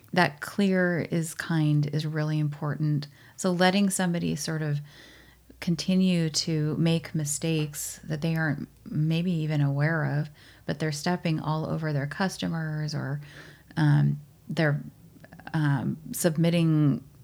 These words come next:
work that isn't correct. And we think, "Oh, well, we don't wanna upset them." That's, that's not really, doesn't allow them to grow and get better. And so being clear about our feedback is really important.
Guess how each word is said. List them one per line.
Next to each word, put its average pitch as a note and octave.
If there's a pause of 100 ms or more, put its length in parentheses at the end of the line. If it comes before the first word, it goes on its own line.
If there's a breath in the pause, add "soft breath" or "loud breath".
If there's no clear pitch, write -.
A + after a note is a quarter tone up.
(160)
work E3+
that D3
isn't D#3+
correct. F3
And D#3
we D#3 (320 loud breath)
think, D#3
"Oh, F3+
well, F3
we F#3
don't G3
wanna E3
upset D#3+
them." D3 (760 loud breath)
That's, E3
that's F3
not F3
really, E3+
doesn't E3+
allow D#3+
them E3
to G3
grow D#3
and C#3+
get D3
better. C#3+ (380 loud breath)
And D#3+
so D3+ (200)
being E3
clear D3+
about D3
our C#3+
feedback C#3+
is C#3+
really A#2+
important. F#2